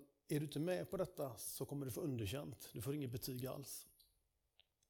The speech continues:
Och jag fick ju förklara för dem lite grann, eh, hur vårat synsätt, eh,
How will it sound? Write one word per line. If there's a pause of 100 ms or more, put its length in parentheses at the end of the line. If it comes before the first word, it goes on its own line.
(2250)
Och
jag
fick
ju
förklara
för
dem
lite
grann,
eh,
hur
vårat
synsätt,
eh,